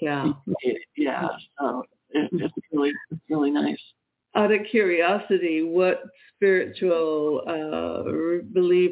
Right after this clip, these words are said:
Speaker 1: or religion has he settled into?
Speaker 2: This, the spirit, the po-, power of positive thinking.
Speaker 1: Okay.
Speaker 2: Because there's so much about it that is spiritual.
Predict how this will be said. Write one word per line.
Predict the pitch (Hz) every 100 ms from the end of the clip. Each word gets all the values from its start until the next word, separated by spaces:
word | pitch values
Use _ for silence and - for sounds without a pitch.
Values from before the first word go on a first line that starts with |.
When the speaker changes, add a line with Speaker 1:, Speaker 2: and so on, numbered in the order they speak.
| 180
Speaker 1:
or | 170
religion | 156 165 175 175 175 160 175 160 185 175
has | 156 156
he | 175 156 156 -
settled | 170 160 151 160
into? | 170 175 156 147 _ _ _ _ _ _ - - _
Speaker 2:
This, | 165 143 - _ _ _ _ -
the | 160
spirit, | - 165 151 - 139
the | 160
po-, | 151 156 139 - - -
power | 170 170
of | 156
positive | 147 143 135 127 127
thinking. | 135 131 - 127 127 _ _ _ -
Speaker 1:
Okay. | 175 - 175 160 -
Speaker 2:
Because | 202 170 190 165 160 -
there's | 175 170 170 - -
so | 180 202
much | 202 175 -
about | 160 135 147 143 147
it | 135 113 - _ 165
that | 151 143 -
is | 165 160
spiritual. | _ 147 196 302 - - -